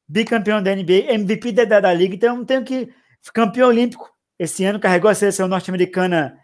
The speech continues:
na, na Olimpíada, que ele fez vinte e nove pontos na final. No primeiro jogo ele fez dez pontos. A França ganhou o primeiro jogo, porque só fez dez. Na final ele fez vinte e nove e carregou o time. Então, é o cara a ser marcado. É a estrela principal do time do Brooklyn Nets. Aí,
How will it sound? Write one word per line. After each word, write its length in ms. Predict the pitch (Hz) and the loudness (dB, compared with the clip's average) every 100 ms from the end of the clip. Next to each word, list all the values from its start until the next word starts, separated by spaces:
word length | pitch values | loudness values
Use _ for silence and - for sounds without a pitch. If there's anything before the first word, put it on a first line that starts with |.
| _ _ _ | _ _ _
na, 260 | 160 175 180 | 0 2 4
na 140 | 175 | 2
Olimpíada, 440 | 175 170 185 196 214 | 2 0 2 2 2
que 140 | 208 | 4
ele 140 | 214 | 4
fez 360 | 202 208 196 185 - _ - | 4 4 4 2 -8 _ -8
vinte 200 | 165 214 | -6 -2
e 40 | |
nove 160 | 233 190 | -2 -2
pontos 180 | 208 196 | -2 0
na 100 | 190 | -2
final. 400 | 190 175 196 214 | 0 2 4 2
No 60 | |
primeiro 220 | 190 190 | -2 -4
jogo 120 | 180 185 | -2 -2
ele 80 | |
fez 180 | 175 185 | -2 0
dez 220 | 160 214 220 | 4 2 2
pontos. 280 | 180 190 | -4 -4
A 60 | 220 | -4
França 220 | 190 185 | -4 -2
ganhou 120 | 180 254 | 2 2
o 40 | |
primeiro 200 | 247 226 | 2 -2
jogo, 220 | 160 220 | -2 -4
porque 120 | 220 | -4
só 120 | 190 185 | -6 -2
fez 180 | 202 | -2
dez. 340 | 160 175 233 - _ _ _ | 2 0 0 -10 _ _ _
Na 140 | 190 | -10
final 160 | 185 202 | -8 -8
ele 60 | 190 | -4
fez 140 | 180 | -4
vinte 140 | 175 | -4
e 20 | 185 | 0
nove 220 | 196 202 | 2 2
e 40 | |
carregou 320 | 196 185 165 | 2 4 4
o 40 | 165 | 0
time. 220 | - 202 | -2 -4
Então, 200 | 190 214 - | -2 -2 -2
é 80 | 254 | 0
o 100 | 247 | 0
cara 420 | 247 202 220 220 _ _ - - | 2 4 4 0 _ _ -16 -2
a 100 | 180 | 0
ser 140 | 196 | 2
marcado. 560 | 190 170 175 185 196 208 _ _ _ | 2 4 4 4 2 -6 _ _ _
É 80 | 185 | 4
a 80 | 220 | 4
estrela 260 | 208 220 | 4 0
principal 480 | 214 185 208 220 220 | 0 -2 2 2 2
do 140 | 180 | 0
time 200 | 202 196 | -6 -6
do 140 | 202 190 | -2 0
Brooklyn 300 | 185 190 202 | 0 -2 -2
Nets. 400 | 160 135 - _ _ _ _ _ - | -4 -6 -12 _ _ _ _ _ -2
Aí, 240 | 185 214 | 4 4